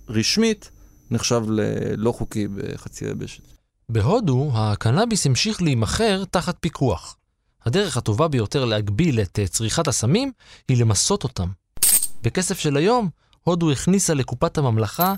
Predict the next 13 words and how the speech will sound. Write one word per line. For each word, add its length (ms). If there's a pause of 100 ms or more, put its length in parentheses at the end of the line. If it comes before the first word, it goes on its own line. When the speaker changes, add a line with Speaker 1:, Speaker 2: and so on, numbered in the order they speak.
(180)
Speaker 2:
חמישה 580
עד 120
עשרה 380
מיליון 600 (140)
פאונד 380
בשנה. 460 (240)
Speaker 1:
גם 300
בארצות 440
הברית, 520 (120)
ה-, 880
החוק 360
הראשון 400
שהוציא 800